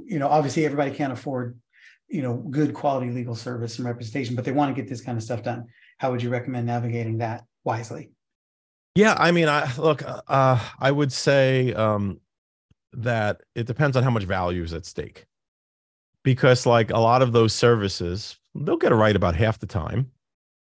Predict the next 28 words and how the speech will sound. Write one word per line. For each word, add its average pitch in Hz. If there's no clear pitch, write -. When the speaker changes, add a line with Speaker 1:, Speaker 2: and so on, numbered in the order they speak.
Speaker 2:
Um, 95
and, 107
you 127
know, 113
so 135
if 127
that's 139
cool 147
with 110
you, 127
um, 98
a 120
year 131
and 123
a 117
half 117
down 107
the 98
road, 117
finding 101
out 101
you 98
have 101
to 101
start 98
all 90
over 117
go-, 85